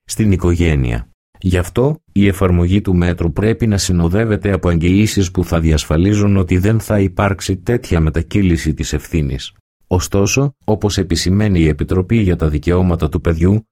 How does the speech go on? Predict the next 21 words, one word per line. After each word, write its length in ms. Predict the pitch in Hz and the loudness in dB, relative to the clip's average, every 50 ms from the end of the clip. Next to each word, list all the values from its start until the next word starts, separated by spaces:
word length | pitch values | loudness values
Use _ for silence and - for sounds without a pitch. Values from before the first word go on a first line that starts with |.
| _ - | _ -2
η 140 | 117 117 | 0 0
αποτελεσματική 920 | 110 107 - - - 117 107 104 101 95 101 101 101 85 107 98 - 104 98 | 0 0 0 -2 0 2 4 4 4 4 2 2 2 2 0 0 0 -2 -2
συνεκπαίδευση 800 | 90 - 82 78 76 71 - - 78 82 85 87 87 - - 95 95 | -2 -2 -2 -2 -2 -2 -2 -2 0 2 2 0 0 0 -2 -2 0
δεν 220 | 90 98 101 98 | 0 0 2 2
επιτυγχάνεται 840 | 92 - - 71 - 78 76 71 - 95 95 95 90 90 85 - 104 | 0 0 -2 0 0 0 0 0 0 0 2 2 2 2 0 0 0
με 120 | 101 95 90 | 0 0 0
την 160 | 90 92 90 | 0 0 0
ενσωμάτωση 720 | 85 82 - - 87 85 90 98 107 113 - 117 - - | 0 0 0 0 2 2 2 2 2 0 0 -2 -2 -2
απλώς 360 | 107 95 - 110 113 117 113 | -2 -2 0 0 0 0 0
των 180 | - 95 90 87 | -2 0 0 0
ατόμων 440 | 87 82 - 101 101 95 87 82 78 | 0 0 0 0 2 2 2 2 2
με 120 | 78 76 | 2 2
αναπηρία 600 | 73 73 76 73 - 85 85 87 95 98 95 92 | 2 0 0 0 0 0 2 2 2 2 2 0
και 200 | 87 87 - 95 | 0 0 0 2
ειδικές 420 | 90 85 82 82 - - 95 90 - | 2 2 0 0 0 0 0 0 -2
εκπαιδευτικές 800 | 90 - - 90 82 80 76 - 85 76 - 127 127 127 - | -2 -2 -2 -2 0 -2 -2 -4 -6 -4 -2 -2 -2 0 0
ανάγκες 440 | 104 98 95 95 95 90 78 78 - | 0 0 0 0 0 0 -2 -2 -2
στο 120 | - - | -2 -2
γενικό 460 | 82 80 80 80 82 85 85 - 107 107 | -2 0 0 0 0 -2 -2 -2 -2 -2
σύστημα 560 | - - - 107 98 - - 85 80 78 76 | -2 -2 -2 -2 -2 -2 -2 -2 -2 -2 0
παιδείας, 480 | - 85 85 90 92 98 95 92 90 | 0 0 0 2 2 2 2 0 -2